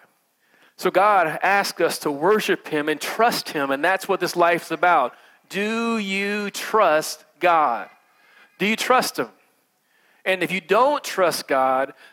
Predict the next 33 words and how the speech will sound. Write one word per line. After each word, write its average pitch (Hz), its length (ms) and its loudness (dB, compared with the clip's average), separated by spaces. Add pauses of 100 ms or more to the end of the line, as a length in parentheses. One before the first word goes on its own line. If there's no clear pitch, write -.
then 175 120 -4
that's 202 400 0
your 196 220 0
war 170 600 0 (300)
in 185 140 0
this 185 180 -2
life. 147 520 0 (800)
There's 202 240 4
a 196 100 4
space 226 720 0
between 208 640 -2 (160)
what 247 380 0
you 262 100 0
believe 254 460 2
about 269 340 2
God, 131 480 0 (220)
if 165 140 0
it's 139 220 -4
doctrinally 220 1040 0
or 170 340 0 (260)
if 151 160 0
it's 160 140 -2
empirically, 156 880 0 (320)
and 175 260 2 (220)
the 165 100 2
reality 226 600 4
of 185 80 0
how 226 400 2
much 220 320 0
you 233 120 -6
trust 220 420 2
that 196 160 2
information. 180 680 -2